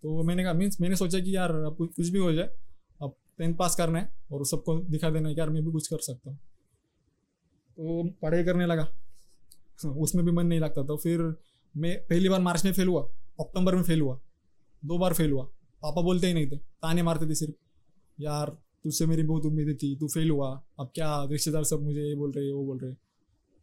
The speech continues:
तो कहीं ना कहीं वो बात भी चुभती थी। एक बार सोच लिया कि कुछ भी हो, अब तो पास हो, होकर ही होऊंगा। फिर मार्च में मैंने एग्जाम दी, तो मैं पास हुआ मैथ्स में,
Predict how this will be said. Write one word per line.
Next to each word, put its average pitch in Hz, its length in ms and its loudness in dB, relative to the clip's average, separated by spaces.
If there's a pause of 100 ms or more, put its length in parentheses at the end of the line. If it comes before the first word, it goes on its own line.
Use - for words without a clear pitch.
(480)
तो 151 460 0 (400)
कहीं 147 160 -2
ना 156 80 -2
कहीं 151 640 0 (180)
वो 156 120 0
बात 165 120 2
भी 165 120 4
चुभती 180 280 0
थी। 143 180 -2 (520)
एक 147 120 -6
बार 160 320 -2 (840)
सोच 180 240 -2
लिया 170 120 4
कि 156 60 0
कुछ 180 160 4
भी 185 80 6
हो, - 260 2 (480)
अब 147 140 -10
तो 180 60 -6
पास 165 220 2
हो, 165 60 4
होकर 160 260 0
ही 151 60 0
होऊंगा। 131 240 -6 (680)
फिर 175 280 -4 (140)
मार्च 156 280 0
में 185 100 4
मैंने 180 200 4
एग्जाम 165 260 4
दी, 185 100 2 (540)
तो - 60 -10
मैं 170 140 0
पास 190 240 2
हुआ 143 180 0
मैथ्स 143 220 -4
में, 135 120 -6